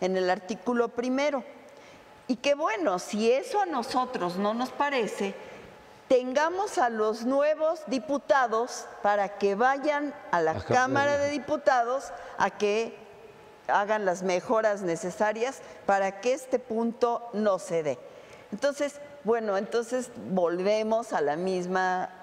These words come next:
Speaker 1: situación, porque si analizamos verdaderamente la ley de adquisiciones en el artículo primero,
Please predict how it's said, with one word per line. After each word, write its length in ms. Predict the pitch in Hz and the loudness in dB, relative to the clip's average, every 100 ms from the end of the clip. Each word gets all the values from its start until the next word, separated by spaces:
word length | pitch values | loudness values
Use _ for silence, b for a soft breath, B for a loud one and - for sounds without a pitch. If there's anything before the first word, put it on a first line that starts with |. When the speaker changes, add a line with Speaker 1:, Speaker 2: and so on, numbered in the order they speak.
| - | -10
Speaker 1:
situación, 540 | - 196 220 262 440 | -8 -2 -2 -2 -4
porque 220 | 160 - | -6 -8
si 140 | 127 165 | -4 0
analizamos 720 | 156 151 156 - 202 208 226 | 0 0 -2 -2 0 0 0
verdaderamente 920 | 226 220 220 233 254 262 277 262 180 B B - | 0 2 0 2 0 0 -2 -4 -4 B B -2
la 180 | 165 | 0
ley 240 | 175 185 202 | 2 2 0
de 120 | 202 | 0
adquisiciones 800 | 214 - 196 214 254 240 175 160 | -4 -6 -8 -6 -2 -2 -4 -4
en 120 | 139 | -2
el 120 | 139 | 0
artículo 580 | 139 143 196 - 226 226 226 | 0 -2 -8 -4 -2 -2 -2
primero, 440 | 240 269 247 262 | -4 0 0 0